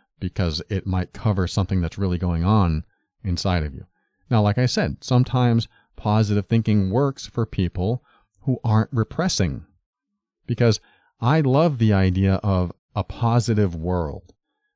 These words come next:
I love the idea of everyone thinking positively and, <laughs> you know, loving their fellow man, woman, and child, and in between.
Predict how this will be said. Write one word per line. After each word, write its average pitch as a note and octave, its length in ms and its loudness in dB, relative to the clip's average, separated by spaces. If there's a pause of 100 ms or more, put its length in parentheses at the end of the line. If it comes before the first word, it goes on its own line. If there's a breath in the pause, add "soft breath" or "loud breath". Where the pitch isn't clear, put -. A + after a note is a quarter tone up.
I C3+ 120 2
love D#3 220 6
the C3+ 120 4
idea A#2 220 6
of G2+ 140 0
everyone E3 560 2
thinking E3 500 2
positively G#2+ 880 2 (420 loud breath)
and, G#2+ 520 2
<laughs> - 60 -8
you C3+ 100 2
know, A2+ 220 2 (300 loud breath)
loving D#3 440 4
their A#2+ 180 6
fellow A#2+ 460 2
man, G#2 380 4
woman, F#2+ 260 4
and F#2 160 4
child, E2 520 0
and D#2+ 420 -4
in F2 140 -4
between. D#2 460 -8